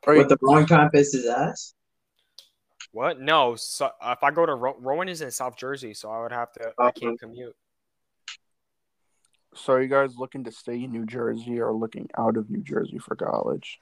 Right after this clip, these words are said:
Speaker 2: I haven't
Speaker 3: I've only
Speaker 2: thought about
Speaker 3: looked in
Speaker 2: that.
Speaker 3: state.
Speaker 2: I wanna,
Speaker 3: I, I
Speaker 2: I wanna share in an, um, an apartment with somebody.
Speaker 3: Actually, I'm lying. I, I did, I did, um, apply to N Y T, but N Y T is still close.
Speaker 1: Yeah, it's in New York.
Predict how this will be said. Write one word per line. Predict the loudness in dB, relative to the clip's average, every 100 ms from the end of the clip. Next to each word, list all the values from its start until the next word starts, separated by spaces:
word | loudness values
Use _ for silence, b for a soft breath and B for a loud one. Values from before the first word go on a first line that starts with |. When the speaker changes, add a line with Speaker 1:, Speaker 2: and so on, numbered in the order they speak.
| 2
Speaker 2:
I | 4
haven't | 6 2
Speaker 3:
I've |
only | 0
Speaker 2:
thought | 2 4
about | 4
Speaker 3:
looked | 0 -4
in | -10
Speaker 2:
that. | -10 -10
Speaker 3:
state. | -10 -14 -16 _ _ _ _ _ _ _ _ _ _
Speaker 2:
I | 2 6
wanna, | 8 6 4
Speaker 3:
I, | 0
I |
Speaker 2:
I | -8 -2 2
wanna | 4 2 0
share | 2 6 6
in | 4
an, | 2 0 -2 -8
um, | -8 -4 -4 -4 -4 -2
an | -2 -6 -4
apartment | -4 2 4 6 6
with | 2
somebody. | 0 -2 0 -2 -2 -6 -10 _ _ _ _ _ 0
Speaker 3:
Actually, | 0 -2 -6
I'm | -6
lying. | -6 -6 -6
I, | -8 -10 -8
I | -6
did, | -6 -10 -10 -8
I | -8
did, | -6 -6 -6
um, | -6 -6 -8 -12
apply | -12 -4 -4
to | -6 -14
N | -12
Y | -10 -10
T, | -12 -16
but | -14 -14
N | -12 -10
Y | -8 -8
T | -14 -16
is | -16
still | -16 -18 -20
close. | _ -20 -20 -20 -20 _ _ _ _ _ -8 -6
Speaker 1:
Yeah, | -6 -2
it's | -2 0
in | 0
New |
York. | 2 0 -4 -6